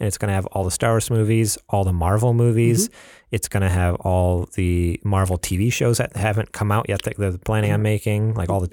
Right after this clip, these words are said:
Speaker 1: the
Speaker 2: We're
Speaker 1: Star Wars T V shows
Speaker 2: I
Speaker 1: that
Speaker 2: hear,
Speaker 1: make.
Speaker 2: I hear what you're saying. I think that you're, I think that you're sleeping on a lot of those great Netflix originals.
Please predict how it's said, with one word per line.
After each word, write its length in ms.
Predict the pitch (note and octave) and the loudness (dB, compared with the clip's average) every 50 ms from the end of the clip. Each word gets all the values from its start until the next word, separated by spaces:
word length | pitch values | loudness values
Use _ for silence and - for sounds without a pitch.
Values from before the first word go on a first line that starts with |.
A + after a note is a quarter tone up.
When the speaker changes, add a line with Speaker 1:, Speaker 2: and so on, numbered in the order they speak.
| - - - | -8 -14 -12
Speaker 1:
the 140 | - G#2+ G#2+ | -4 0 2
Speaker 2:
We're 80 | F3 G3 | 2 2
Speaker 1:
Star 240 | F#3+ - G2 A#2+ C3 | 2 2 2 2 2
Wars 200 | C#3+ D3 C3+ - | 2 2 0 -2
T 160 | - C#3 C#3 | -2 -2 -2
V 140 | C#3 C#3+ C#3 | -2 -2 -2
shows 160 | - - C#3 | -2 0 2
Speaker 2:
I 140 | D#3+ D#3 C#3 | 2 4 4
Speaker 1:
that 120 | C#3 C3+ | 2 2
Speaker 2:
hear, 260 | F3+ F#3 G3+ G#3+ G#3+ | 2 4 4 2 2
Speaker 1:
make. 100 | - - | 2 0
Speaker 2:
I 20 | D#3 | 0
hear 220 | C3 D3 F#3 F#3+ | 2 2 2 2
what 180 | G3 F#3+ - - | 2 0 0 -2
you're 80 | F3 | -2
saying. 260 | - - F#3+ F#3 F#3+ | 0 0 2 2 2
I 120 | F3+ D3+ C#3+ | 2 2 0
think 320 | - - F#3 F3+ E3+ - | 0 0 0 0 0 0
that 80 | F#3+ E3+ | -2 -2
you're, 360 | D#3 D#3 D#3 D3+ D3 C#3+ D3 | 0 0 0 0 0 0 -2
I 60 | D3 | -4
think 240 | B2 - G3+ G3 G3 | -2 -2 -4 -4 -2
that 80 | - A3+ | -4 -2
you're 160 | G#3 F#3 C#3 | 0 0 0
sleeping 540 | - - - - F#3+ G3 G3 G3 F#3 D#3+ D3+ | 0 -2 -2 0 0 0 2 2 2 2 2
on 140 | C#3 C3 | 2 0
a 60 | B2+ B2+ | 0 -2
lot 240 | C3 C3 C3+ D3 D#3 | -2 0 0 0 2
of 40 | D3+ | 0
those 200 | D3+ C3+ A#2+ - | 0 0 -2 -2
great 520 | - - - D3 C#3 C#3 C#3+ D3 D3+ D3 | -4 -4 -4 0 0 2 2 0 0 -2
Netflix 520 | C#3+ C#3+ C3+ C#3+ C#3+ - - D#3 C3+ - D3+ C3+ | -2 -2 0 0 -2 -2 -4 -4 -4 -2 -2 -2
originals. 480 | B2+ B2 A#2 A#2+ A2+ A2 - - - | -2 -2 -2 -6 -10 -12 -14 -16 -16